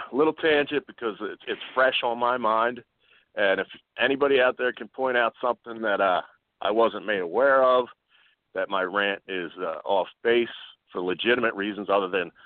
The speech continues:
"Oh, I hate that Meltzer guy 'cause he gave Kenny Omega seven stars." I don't agree that fucking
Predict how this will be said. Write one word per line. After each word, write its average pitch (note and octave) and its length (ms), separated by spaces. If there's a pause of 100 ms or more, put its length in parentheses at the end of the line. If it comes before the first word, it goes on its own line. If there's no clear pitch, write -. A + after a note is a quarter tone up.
(100)
"Oh, - 60
I A#2+ 100
hate A#2 220
that G2+ 160
Meltzer A2 320
guy G2 200
'cause G2 160
he F2+ 100
gave G#2 240
Kenny G#2+ 260
Omega G2+ 340 (100)
seven F#2+ 320
stars." E2+ 380 (540)
I D#3+ 100
don't G3+ 160
agree F#2 240
that E2+ 200
fucking F2+ 460